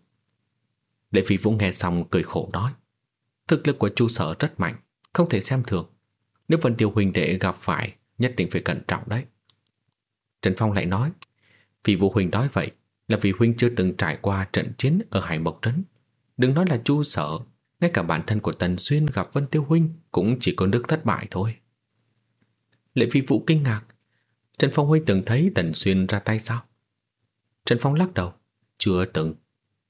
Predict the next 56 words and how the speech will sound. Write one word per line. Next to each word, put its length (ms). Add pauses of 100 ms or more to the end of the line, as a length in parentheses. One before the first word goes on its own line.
(280)
Lệ 160
Phi 100
Vũ 340
nhíu 140
mày 200
nói, 300 (720)
Tần 140
Xuyên 140
là 120
người 240
thần 220
bí 140
nhất 240 (160)
trong 240
lớp 240
trẻ 160
thánh 160
vực. 260 (520)
Ngoại 120
nhân 340
chưa 100
bao 160
giờ 240
thấy 120
hắn 180
xuất 220
thủ. 180 (600)
Nhưng 380
những 140
nhân 160
tài 120
kiệt 260
xuất 200
trong 140
thánh 180
vực 360
đều 200
hết 220
sức 180
tán 180
thưởng 180
hắn. 220 (1300)
Ngay 160
cả 80
bản 240
thân 180
Chu 180
Sở, 300 (340)
người 160
cuồng 140
ngạo 200
không 200
xem 200
ai 200
ra 120
gì, 300